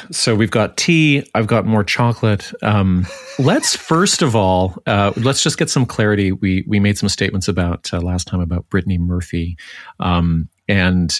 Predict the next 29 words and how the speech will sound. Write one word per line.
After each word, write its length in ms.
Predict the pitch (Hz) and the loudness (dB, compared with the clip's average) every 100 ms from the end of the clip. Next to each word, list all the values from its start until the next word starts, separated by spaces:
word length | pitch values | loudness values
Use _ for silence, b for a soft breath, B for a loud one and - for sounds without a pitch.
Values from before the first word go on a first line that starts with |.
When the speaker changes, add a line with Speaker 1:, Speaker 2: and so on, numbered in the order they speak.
| - | -4
Speaker 1:
uh, 220 | 98 92 95 | -2 -2 0
we 100 | 110 | 0
should 160 | 151 | 0
just 220 | 151 - | 0 0
note 260 | 120 107 - | 2 2 2
that 200 | 98 92 B B B | -2 -2 B B B
her 140 | 147 | -2
husband 460 | - 170 208 277 240 | 2 0 0 0 2
wasn't 320 | 160 135 87 | 2 0 -2
that 200 | 90 98 | -2 0
much 220 | 131 143 | 0 -2
older 340 | - 156 156 156 | -2 0 2 2
than 160 | 151 | 2
her. 460 | 143 - 147 147 160 B B B B - | 0 0 0 -2 -4 B B B B -2
Uh, 200 | 101 98 | 0 0
this 220 | 104 117 | 0 2
is 160 | 113 - | 0 0
the 100 | 101 | 0
woman 300 | 101 101 98 | 2 2 0
who, 380 | 90 98 95 87 | -2 -2 0 0
the 160 | 95 | -2
actor 340 | - 95 87 98 | -2 -4 -6 -4
who 180 | 98 | -4
plays, 640 | 87 - 95 90 87 - - | -6 -4 -2 0 -2 -6 -6
uh, 140 | 95 90 | -6 -6
Daisy 300 | 82 90 85 82 | -4 -4 -2 -2
Speaker 2:
Daisy. 380 | 87 80 78 | 0 0 0
Speaker 1:
Randone. 380 | 90 90 90 90 b b b b 104 | 0 0 0 -2 b b b b -2
Yeah. 340 | 92 87 | 0 0